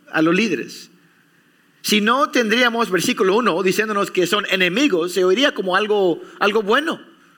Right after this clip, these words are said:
Eh, están como, eh, se oye como u-, una petición humilde. "Aquí estamos",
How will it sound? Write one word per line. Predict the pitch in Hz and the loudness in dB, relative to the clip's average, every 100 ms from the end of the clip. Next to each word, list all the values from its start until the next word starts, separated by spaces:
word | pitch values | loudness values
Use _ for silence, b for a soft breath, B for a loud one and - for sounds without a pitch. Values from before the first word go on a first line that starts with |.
| b b b b b _ _ _ | b b b b b _ _ _
Eh, | 160 180 | -6 -2
están | 196 247 254 | 0 2 0
como, | 247 220 208 214 | -2 -6 -4 -2
eh, | 202 | -4
se | 180 208 | 0 2
oye | 247 269 | 2 0
como | 247 214 208 | -4 -2 -2
u-, | 196 220 | -2 -4
una | 233 247 254 220 180 165 - | -2 0 2 4 4 0 -2
petición | 196 185 196 240 233 226 214 | -2 -2 0 0 0 -2 -6
humilde. | - 196 233 269 220 120 - | -2 2 2 2 2 -2 -4
"Aquí | 175 240 | -4 -2
estamos", | - 277 294 180 - | 0 -2 -2 -6 -8